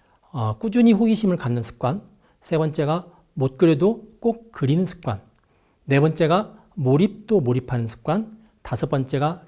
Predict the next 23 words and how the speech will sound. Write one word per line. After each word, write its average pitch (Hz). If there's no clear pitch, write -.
작은 135
것도 139
메모하는 113
습관. -
여섯 131
번째가 147
분위기를 139
확 202
바꾸는 -
습관. 190
일곱 156
번째가 156
남의 135
도움을 135
기꺼이 143
받는 117
습관. 113
이렇게 151
일곱 170
가지로 143
되어 120
있습니다. 110
이 123